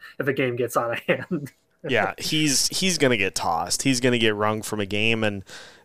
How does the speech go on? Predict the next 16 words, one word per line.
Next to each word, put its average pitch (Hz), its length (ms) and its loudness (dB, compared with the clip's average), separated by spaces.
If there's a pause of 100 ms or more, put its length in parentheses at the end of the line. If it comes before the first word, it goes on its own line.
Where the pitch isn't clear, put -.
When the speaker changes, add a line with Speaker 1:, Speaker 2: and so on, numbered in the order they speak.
Speaker 2:
this 131 180 4
is 120 140 2
where 123 180 6
it's 117 160 2
my 113 140 4
annual 110 520 2
opportunity 107 840 2
to 104 320 -2
just 101 420 -2
continue 123 540 -2
to 110 80 2
pound 110 320 0
the 104 40 -2
table 104 440 -2
and 101 100 -6
say, 101 300 0